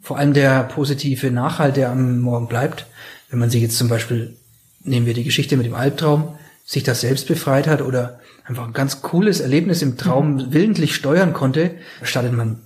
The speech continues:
Speaker 1: ganz anders in den Alltag, als wenn man nachts irgendwie eine halbe Stunde verfolgt wurde oder so. <laughs>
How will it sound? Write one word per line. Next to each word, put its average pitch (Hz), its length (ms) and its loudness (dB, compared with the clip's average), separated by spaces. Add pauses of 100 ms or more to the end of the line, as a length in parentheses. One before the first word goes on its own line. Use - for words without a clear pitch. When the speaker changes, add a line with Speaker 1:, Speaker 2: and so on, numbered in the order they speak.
Speaker 1:
ganz 143 200 2
anders 131 240 2
in 131 80 0
den 127 100 -2
Alltag, 135 360 0
als - 420 -4 (380)
wenn 123 100 -4
man 117 180 2
nachts 117 340 -2
irgendwie 117 760 -6
eine 127 100 0
halbe 123 160 2
Stunde 120 240 0
verfolgt 170 360 2
wurde 113 280 -4
oder 117 140 -10
so. 110 280 -12
<laughs> - 40 -20